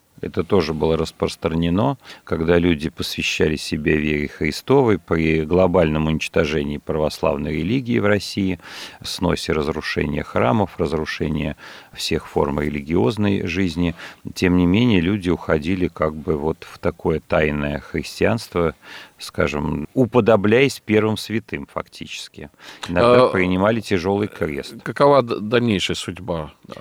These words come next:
Speaker 2: Ан-,
Speaker 1: Анна
Speaker 2: Анны?
Speaker 1: Ивановна, её изолировали, поняв, что её нужно изолировать от общества, и она в одиночной камере провела более десяти лет. При этом считая это время лучшим на земле, поскольку у лучшего монастыря, то есть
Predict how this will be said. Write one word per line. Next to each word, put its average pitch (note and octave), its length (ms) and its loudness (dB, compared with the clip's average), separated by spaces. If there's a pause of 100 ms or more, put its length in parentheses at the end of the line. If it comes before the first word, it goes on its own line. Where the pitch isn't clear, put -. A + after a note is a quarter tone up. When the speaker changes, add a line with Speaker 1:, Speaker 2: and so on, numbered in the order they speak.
(100)
Speaker 2:
Ан-, - 0 -
Speaker 1:
Анна E2+ 340 -8
Speaker 2:
Анны? D3 260 4
Speaker 1:
Ивановна, D#3 760 6
её B2+ 360 4
изолировали, G#2 840 4
поняв, G2+ 420 -2
что - 280 -2
её F2+ 240 2
нужно E2+ 380 0
изолировать D#2 600 0
от D2+ 160 -4
общества, A#2+ 560 -2
и G2+ 40 6
она B2 420 4
в F#2 80 -2
одиночной G#2 540 2
камере C3 420 0
провела G#2+ 440 2
более G#2 320 0
десяти F2 480 -8
лет. D2 220 -4 (720)
При G2 140 4
этом A2 220 0
считая G#2+ 420 2
это G2 180 0
время G#2+ 320 4
лучшим G2 640 2
на E2 80 4
земле, F#2 480 2
поскольку G#2+ 560 -4
у F#2 60 0
лучшего F#2+ 360 -4
монастыря, F#2 760 0 (320)
то G2+ 100 4
есть - 280 0